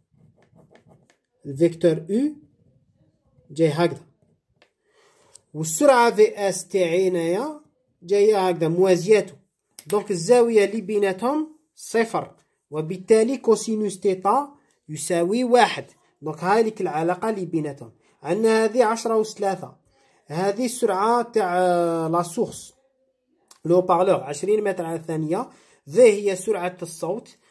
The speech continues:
نعوض ونحسب. قال لك دونك هو حسابات دوكاتيك. قال لك que deviendrait، فوالا، il faut calculer. من بعد جوست مورا دونك ابليكاسيون نيميريك، <coughs> جوست قال لك:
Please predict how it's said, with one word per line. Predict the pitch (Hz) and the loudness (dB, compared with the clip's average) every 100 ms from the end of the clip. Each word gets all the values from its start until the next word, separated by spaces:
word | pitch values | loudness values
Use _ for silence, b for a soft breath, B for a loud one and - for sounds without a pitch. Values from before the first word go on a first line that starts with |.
| _ - | _ -12
نعوض | 170 220 277 220 269 185 | -2 2 4 4 2 0
ونحسب. | 165 - - - _ _ _ _ _ _ | -2 -4 -12 -20 _ _ _ _ _ _
قال | 214 | -4
لك | 240 | -4
دونك | 214 247 233 208 | -2 -4 -2 -4
هو | 226 220 | -4 -4
حسابات | - - 202 240 190 | -6 -10 -6 -6 -6
دوكاتيك. | 185 - 175 190 285 - _ _ _ _ _ | -6 -4 -6 -4 -6 -8 _ _ _ _ _
قال | 202 226 | -6 -4
لك | 220 226 208 208 | -4 -4 -6 -6
que | |
deviendrait، | 214 214 202 220 214 190 214 208 165 - _ _ _ | -4 -4 -2 -4 -4 -2 -2 -4 -6 -18 _ _ _
فوالا، | 165 170 190 226 | -6 -4 -2 -4
il | |
faut | 220 196 | -6 -8
calculer. | 202 185 - 180 175 247 277 b b b b b b - | -8 -8 -10 -8 -6 -6 -8 b b b b b b -12
من | 170 | -4
بعد | 214 208 | -4 -4
جوست | 254 240 | -8 -4
مورا | 233 220 202 190 | -2 0 -2 -4
دونك | 170 175 | -6 -8
ابليكاسيون | 185 202 196 196 190 185 | -10 -10 -12 -12 -10 -8
نيميريك، | 175 170 185 302 - _ 262 | -6 -6 -6 -8 -12 _ -4
<coughs> | - 277 | -4 -4
جوست | 214 247 240 | -8 -12 -12
قال | 214 247 294 247 233 | -12 -12 -12 -10 -10
لك: | 226 | -10